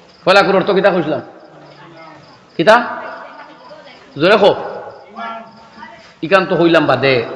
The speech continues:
সর্দার, লিডার। আর ইমাম ইহিমর আরে মানা কিতা কইছিলাম? পয়লা কইছি। কেউ ইয়াদ নাই? আমল নমা। আমল নমা।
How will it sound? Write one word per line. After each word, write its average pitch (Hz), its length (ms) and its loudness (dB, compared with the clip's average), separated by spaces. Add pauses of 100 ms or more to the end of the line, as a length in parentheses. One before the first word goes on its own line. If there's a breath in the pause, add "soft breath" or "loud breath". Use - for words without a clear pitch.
(120)
সর্দার, 135 420 0
লিডার। 135 360 0 (440)
আর 139 160 0 (140)
ইমাম 214 360 4
ইহিমর 214 360 2
আরে 190 180 4
মানা 214 260 0
কিতা 190 200 -2
কইছিলাম? 175 340 -6 (500)
পয়লা 170 200 2
কইছি। 120 300 -8 (2750)
কেউ 170 180 2
ইয়াদ 147 180 4
নাই? 131 160 0 (1300)
আমল 139 340 0
নমা। 110 260 -6 (1300)
আমল 131 240 0
নমা। 123 280 -4